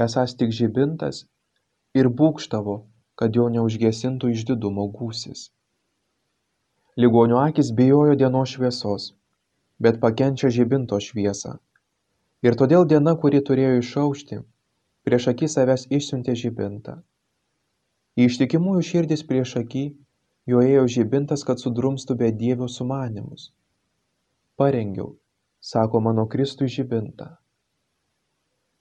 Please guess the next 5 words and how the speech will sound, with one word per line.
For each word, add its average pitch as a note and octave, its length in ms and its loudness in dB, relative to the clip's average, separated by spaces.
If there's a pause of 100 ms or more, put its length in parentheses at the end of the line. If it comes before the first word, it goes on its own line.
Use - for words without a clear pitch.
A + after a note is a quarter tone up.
(100)
Tai B2 100 6
pranašystėje B2 720 2
byloja B2+ 440 2
Dievas B2 540 -2
Tėvas. G#2+ 580 -10